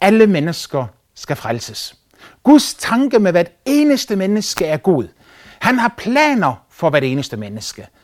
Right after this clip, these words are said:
I salme tredive siger David, at Guds vrede varer et øjeblik, hans nåde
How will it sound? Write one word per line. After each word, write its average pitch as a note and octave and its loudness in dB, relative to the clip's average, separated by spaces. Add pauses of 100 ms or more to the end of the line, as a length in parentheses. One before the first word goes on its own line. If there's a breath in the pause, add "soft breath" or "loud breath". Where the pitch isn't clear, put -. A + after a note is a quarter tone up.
(540 soft breath)
I F#3 0
salme F3+ 4
tredive G#3 4
siger F#3 2
David, F3 2
at D3 -4
Guds F3+ -2
vrede A#3 2
varer E3 0 (600)
et - 4
øjeblik, F3+ 2 (220)
hans - -4
nåde F3+ 4